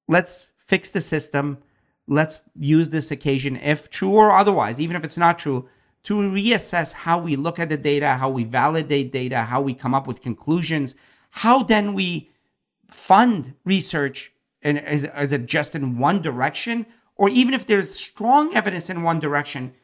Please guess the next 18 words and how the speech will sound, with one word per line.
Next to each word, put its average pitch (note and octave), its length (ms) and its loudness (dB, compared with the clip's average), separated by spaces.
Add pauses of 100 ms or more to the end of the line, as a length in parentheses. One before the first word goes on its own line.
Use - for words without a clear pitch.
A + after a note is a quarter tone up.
(200)
we F3+ 100 -4
should G3 140 -4
actually G3 280 -6
invest E3+ 340 -4
in E3 160 -4
alternative E3 600 -6
pathways D3 440 -2
as C3 120 -8
well, D3 320 -2 (400)
so - 180 -4
that D3+ 200 -2
maybe D3+ 260 0
we D3 80 -2
can C3+ 140 -8
actually C#3 360 -4
have C3 160 -2
a C3 100 -2
vi-, B2+ 380 0